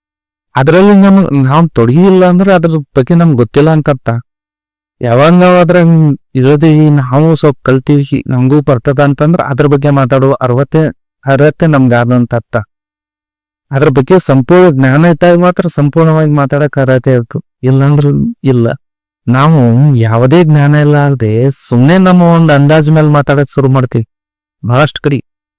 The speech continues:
ಬಹಳಷ್ಟು ಕಡೆಗೆ ಅಂದಾಜ್ ಮೇಲೆ ಮಾತಾಡಕ್ ಶುರು ಮಾಡಿ ಮಾಡ್ತೀವಿ.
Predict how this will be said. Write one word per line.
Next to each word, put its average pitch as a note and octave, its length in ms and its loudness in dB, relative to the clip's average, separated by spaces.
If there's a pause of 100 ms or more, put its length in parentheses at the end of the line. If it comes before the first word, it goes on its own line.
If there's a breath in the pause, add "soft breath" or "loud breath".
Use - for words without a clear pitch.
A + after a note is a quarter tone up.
(1200)
ಬಹಳಷ್ಟು D3 840 -4
ಕಡೆಗೆ F#3 260 2
ಅಂದಾಜ್ D#3+ 340 2
ಮೇಲೆ E3 420 2
ಮಾತಾಡಕ್ D3+ 380 -2
ಶುರು D3 200 -2
ಮಾಡಿ D3+ 200 0
ಮಾಡ್ತೀವಿ. C#3+ 640 -2